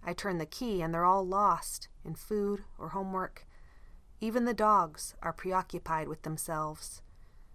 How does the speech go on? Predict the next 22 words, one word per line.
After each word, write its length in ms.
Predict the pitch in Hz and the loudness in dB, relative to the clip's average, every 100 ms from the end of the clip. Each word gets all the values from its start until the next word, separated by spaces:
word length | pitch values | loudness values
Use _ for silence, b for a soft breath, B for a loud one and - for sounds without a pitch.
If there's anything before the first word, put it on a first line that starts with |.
| b | b
I 80 | 170 | -6
desire 520 | 175 165 165 165 165 | -2 4 6 6 4
only 380 | 220 254 254 254 | 4 4 4 0
to 180 | 214 - | -2 -4
ease 260 | 202 214 190 | -2 -2 2
back 300 | 185 - 240 | 2 2 0
in, 360 | 226 220 214 - | 0 0 -4 -6
the 80 | 170 | -2
mail, 440 | 185 202 202 190 | 2 2 2 2
a 60 | 160 | 0
drink. 500 | 160 180 185 - - - - b b b b b b b b b b | -2 -2 -4 -8 -18 -18 -20 b b b b b b b b b b
But 140 | - - | -2 0
tonight 420 | 240 262 262 - | 2 2 2 0
the 80 | 240 | 6
body 320 | 262 262 208 | 8 8 6
hungers 480 | 170 165 156 156 - | 0 -2 0 -2 -2
have 120 | 175 | -4
sent 300 | - 196 180 | -2 -2 2
out 240 | 196 202 | 2 2
their 140 | 180 170 | 0 0
long-range 600 | 175 190 196 196 185 180 | 2 2 2 0 0 0
signals, 680 | - 185 170 151 160 - | -4 -4 -4 -6 -8 -12